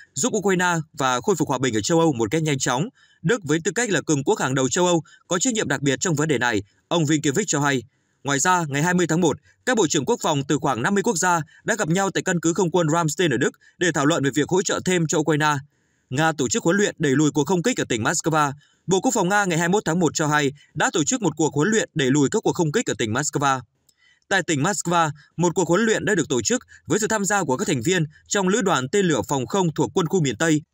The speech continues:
Về việc đẩy lùi cuộc tấn công đường không nhắm vào các cơ sở hành chính và công nghiệp quân sự quan trọng, Bộ Quốc phòng Nga cho biết.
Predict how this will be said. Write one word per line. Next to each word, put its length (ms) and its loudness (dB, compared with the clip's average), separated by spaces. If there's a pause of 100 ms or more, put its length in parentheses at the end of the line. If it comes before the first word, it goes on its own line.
(880)
Về 100 2
việc 260 0
đẩy 180 0
lùi 280 2
cuộc 220 -2
tấn 140 -2
công 160 0
đường 140 0
không 240 0 (260)
nhắm 200 -2
vào 100 -2
các 180 -4
cơ 120 2
sở 160 -2
hành 160 -4
chính 260 0
và 100 -2
công 200 0
nghiệp 160 2
quân 160 2
sự 140 -2
quan 180 -2
trọng, 220 -2 (280)
Bộ 140 2
Quốc 180 0
phòng 160 -2
Nga 180 0
cho 160 -2
biết. 200 0